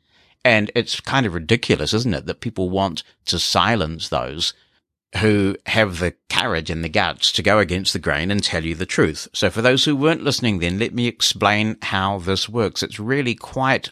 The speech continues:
simple. The last year of the previous era was one B C. What we did not have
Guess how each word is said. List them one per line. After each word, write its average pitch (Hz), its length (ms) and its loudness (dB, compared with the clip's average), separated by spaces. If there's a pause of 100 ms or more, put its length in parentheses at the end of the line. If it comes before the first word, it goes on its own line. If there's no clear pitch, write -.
simple. 123 540 -2 (800)
The 117 160 4
last 135 640 2
year 113 400 2 (100)
of 104 300 4
the 95 80 -2
previous 98 800 -2
era 104 460 2 (120)
was 95 280 -2
one 101 520 0 (160)
B 104 240 0
C. 107 480 0 (720)
What - 240 0
we 123 100 0
did 101 240 0
not 127 260 -2
have 82 420 -2